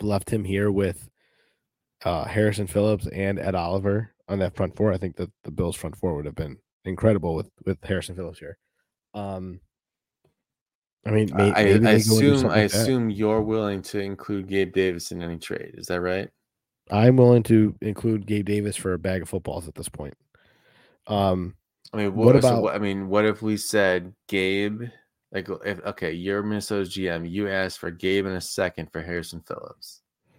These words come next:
Speaker 1: Do I need Gabe is the question, though, if I'm Minnesota.
Speaker 2: So you don't even care. You're like, "Yeah, fuck it, throw him in."
Speaker 1: Gabe, Gabe and a second for Harrison Phillips? I think Buffalo's given up too much at that point, but yeah, I'm, I, yeah,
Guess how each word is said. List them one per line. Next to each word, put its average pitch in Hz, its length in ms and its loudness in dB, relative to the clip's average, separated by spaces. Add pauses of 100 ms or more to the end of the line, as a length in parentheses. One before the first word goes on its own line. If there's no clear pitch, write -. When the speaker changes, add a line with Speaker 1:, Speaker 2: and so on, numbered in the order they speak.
(880)
Speaker 1:
Do 120 160 12
I 104 80 10
need 101 300 4
Gabe 95 240 0
is 85 80 -2
the - 60 -8
question, 90 340 0
though, 82 80 -4
if 85 120 -8
I'm 87 100 -6
Minnesota. 80 460 -6 (2250)
Speaker 2:
So 110 80 0
you 104 200 0
don't 160 120 0
even 92 160 -4
care. 107 300 -2
You're 92 180 -4
like, 92 160 -2
"Yeah, 92 180 -6
fuck 95 240 -10
it, - 100 -20
throw 90 140 -4
him 92 100 -6
in." 90 220 -12 (520)
Speaker 1:
Gabe, 107 380 0
Gabe 110 240 2
and 117 100 2
a 104 40 -2
second 113 380 0
for 113 120 0
Harrison 107 300 -2
Phillips? 123 440 -4 (580)
I 117 120 0
think 131 180 0
Buffalo's 104 360 -2
given 98 200 -2
up 98 120 -6
too 98 140 -6
much 104 240 -4
at 104 40 2
that 87 100 -4
point, 90 240 -2
but 87 220 0
yeah, 98 260 -4
I'm, 82 140 -14 (100)
I, - 100 -16 (540)
yeah, - 180 -6